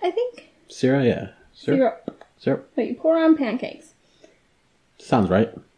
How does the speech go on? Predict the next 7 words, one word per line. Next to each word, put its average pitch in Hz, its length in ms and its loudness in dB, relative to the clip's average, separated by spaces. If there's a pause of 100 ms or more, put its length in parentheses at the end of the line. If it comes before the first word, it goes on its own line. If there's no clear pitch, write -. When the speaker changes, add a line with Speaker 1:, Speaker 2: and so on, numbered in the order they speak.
Speaker 1:
Um, 262 320 6 (560)
<laughs> - 500 -14
but 277 420 2
where 262 760 4 (920)
Usopp's 285 520 4
crew, 254 680 2 (560)
um, 247 580 0